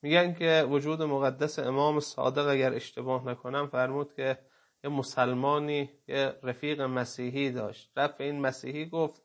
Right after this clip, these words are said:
ادله براش آورد، دلیل براش آورد. اون مسیحی مسلمان شد، مسلمان شد و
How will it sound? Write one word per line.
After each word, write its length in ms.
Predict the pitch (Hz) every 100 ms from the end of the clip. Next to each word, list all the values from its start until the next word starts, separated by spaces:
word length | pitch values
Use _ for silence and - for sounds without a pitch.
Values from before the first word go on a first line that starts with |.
| 135
ادله 480 | 156 165 165 165 185
براش 380 | 170 160 156 151
آورد، 220 | 143 139
دلیل 400 | 135 139 170 170
براش 320 | 151 147 147
آورد. 200 | 143 135 - - _
اون 140 | 175 196
مسیحی 420 | 165 165 147 180
مسلمان 640 | 175 160 143 143 151 143
شد، 280 | 113 113 - - _ _ _ _ _ _ -
مسلمان 540 | 160 190 180 202 214
شد 260 | 214 202 196
و 300 | 185 180